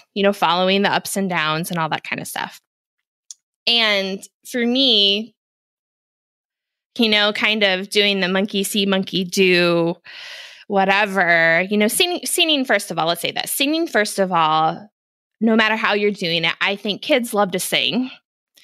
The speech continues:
And they love to sing in a community setting. So if you're in a, you know, when you get on a bus, what do kids start doing? They start singing songs. So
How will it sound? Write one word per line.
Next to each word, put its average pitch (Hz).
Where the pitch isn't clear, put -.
And 208
they 202
love 196
to 233
sing 175
in 190
a 180
community 170
setting. 220
So 202
if 202
you're 277
in 285
a, 262
you 233
know, 196
when 214
you 220
get 254
on 233
a 196
bus, 190
what 185
do 185
kids 175
start 147
doing? 160
They 196
start 180
singing 165
songs. 190
So 220